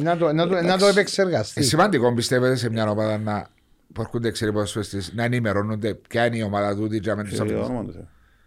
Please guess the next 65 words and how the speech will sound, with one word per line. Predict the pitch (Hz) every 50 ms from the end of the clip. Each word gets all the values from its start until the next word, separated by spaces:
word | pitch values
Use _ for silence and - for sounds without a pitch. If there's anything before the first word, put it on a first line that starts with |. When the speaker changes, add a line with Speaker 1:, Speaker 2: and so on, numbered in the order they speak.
| _ -
Speaker 3:
Πολλά | - 107 127
σημαντικό | 135 135 127 107 98 85 -
Speaker 2:
Ε, |
Speaker 3:
κομμάτι, | - - -
Speaker 2:
σημαίνει, | - - - - 101 107 113 107
Speaker 3:
ναι. | 98
Speaker 2:
πρέπει | - 113 113 117 120
να | 123
είναι | 123 123 120
το | 113 123 120 117 117 113 113 120
άρφα | 117 - - - 87
για | 85 82
μένα. | - - - - -
Speaker 1:
Ε, | - 147
το | 156
Speaker 2:
Το | 175
Speaker 1:
δάμε, | 165 151 113 156 156
λέει, | 156 165 165
σου, | - 170
Speaker 2:
πρώτο | 165 165 147 139
πράγμα. | 113 113 120 120 107 139
Speaker 1:
ολόκληρη | 147 160 160 160 175 180 156
η | 135
Λίβερπουλ | 139 160 165 175 143 - - 139 131
λαλεί | 123 123 117 113 113 113
σου. | 107 - 110 107 101 87 - _ _ _ _ _ -
Speaker 2:
Δηλαδή, | - 113 110 110
εγώ | 123 131
Speaker 1:
Ολόκληρη | 135 147 147 - -
Speaker 2:
θεωρώ | 170 156 170
ότι, | 180 190
Speaker 1:
η |
Speaker 2:
ας | 196 185 - -
πούμε, | 202 131
στο | 120 202 208
Speaker 1:
Λίβερπουλ | 180
Speaker 2:
Αποέλ | 170
Speaker 1:
και | 151 - 120
Speaker 2:
το | 101
πρώτο | 98 123 131 127
πράγμα | 123 123 127 120
που | 110
πρέπει | 117 113 110
να | 113
κάνουν | 117 113 113 110 107 98 90 - - - _ _ _
Speaker 3:
Ένα | - 156 151 147
δεκαπεντάλεπτο | 131 151 135 143 131 123 117 135 143 143 135 - - 107
βίντεο | 95 123 143 143 147
της | 131 123 120 107
ομάδας | 117 107 120 131 147 151 135 135
ήταν | 143 143 131
μπόνι, | 120 131 131 117
Speaker 2:
Όχι, | -
Speaker 3:
ένα | 104 101 -
Speaker 2:
εγώ | - 107 127 131
σε | 127
υπογράφω | 127 113 110 120 123 127
κάποιους | 147 143 170 156
να | 147
μπαίνουν | 131 143 143 143
στο | 139 - 143
μουσείο, | 110 101 107 98
ας | 87 - -
πούμε. | - - _ _ - 95 98 95
Speaker 3:
Ναι. | 92 87